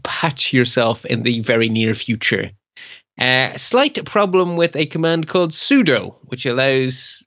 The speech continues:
well, it's supposed to allow authorized people to use their own password to gain root privileges.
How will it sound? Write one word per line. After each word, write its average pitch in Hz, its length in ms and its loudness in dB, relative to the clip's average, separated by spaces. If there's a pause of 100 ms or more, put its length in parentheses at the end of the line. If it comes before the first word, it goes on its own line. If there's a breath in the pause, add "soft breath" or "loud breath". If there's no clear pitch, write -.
(100)
well, 156 160 2
it's 107 100 -8
supposed 151 400 0
to 190 140 2
allow 117 260 4
authorized 160 720 0
people 113 380 -4
to 131 140 -4
use 123 320 0
their 117 180 2
own 185 260 2
password 127 580 0
to 131 60 0
gain 117 300 0
root 113 240 -4
privileges. 131 680 -2